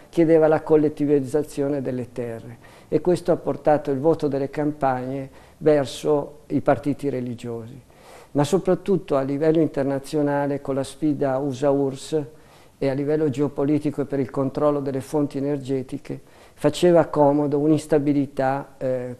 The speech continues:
politica in Iran e quindi in qualche modo l'appoggio ai partiti religiosi. Vediamo cosa è successo in questi anni e probabilmente abbiamo capito poco dalle lezioni del passato, perché oggi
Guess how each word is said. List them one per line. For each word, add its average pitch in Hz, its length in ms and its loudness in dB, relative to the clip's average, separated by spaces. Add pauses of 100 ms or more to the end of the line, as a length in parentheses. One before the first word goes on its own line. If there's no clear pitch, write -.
politica 151 560 2
in 151 160 4
Iran 135 480 -4
e 156 120 0
quindi 147 600 4
in 143 100 -2
qualche 151 320 0
modo 147 320 2
l'appoggio 135 760 0
ai 139 100 -4
partiti - 480 -8
religiosi. 127 680 -12 (1900)
Vediamo 170 500 4
cosa 143 240 0
è 139 60 -2
successo - 580 -2
in 131 80 -4
questi 135 380 -4
anni 147 500 -2 (160)
e 165 380 4
probabilmente 185 580 4
abbiamo 147 240 2
capito 147 400 -2
poco 156 400 2
dalle 139 220 -2
lezioni 139 440 -4
del 135 140 -2
passato, 131 560 -6
perché 143 300 -4
oggi 156 440 2